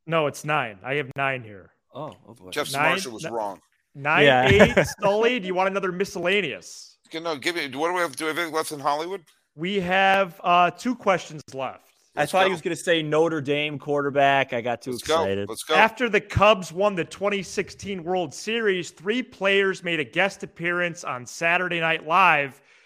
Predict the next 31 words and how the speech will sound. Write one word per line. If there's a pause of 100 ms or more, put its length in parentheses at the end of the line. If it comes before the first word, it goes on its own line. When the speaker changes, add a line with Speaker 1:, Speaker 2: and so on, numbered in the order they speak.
(160)
Speaker 1:
with
this
S
N
L
Speaker 2:
Snap.
Speaker 1:
alum
who
was
also
a
Cubs
fan.
Sam?
Speaker 2:
No,
I,
I,
I,
I
paused
myself. (520)
Speaker 1:
Okay. (1500)
Speaker 2:
I
thought
you
were
gonna
say
which
three
players.